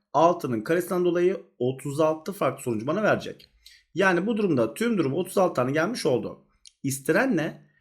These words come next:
Bu zarların üst yüzüne gelen sayıların çarpımının çift olması. Bak şimdi.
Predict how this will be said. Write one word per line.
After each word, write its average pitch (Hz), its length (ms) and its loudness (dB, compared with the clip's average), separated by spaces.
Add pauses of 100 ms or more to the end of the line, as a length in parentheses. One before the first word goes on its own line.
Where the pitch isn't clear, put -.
(240)
Bu 180 180 0
zarların 147 920 2
üst 175 320 0
yüzüne 123 320 -2
gelen 139 380 0
sayıların 120 460 0
çarpımının 165 480 0
çift - 280 0
olması. 98 360 -6 (240)
Bak 160 200 4
şimdi. 98 340 -8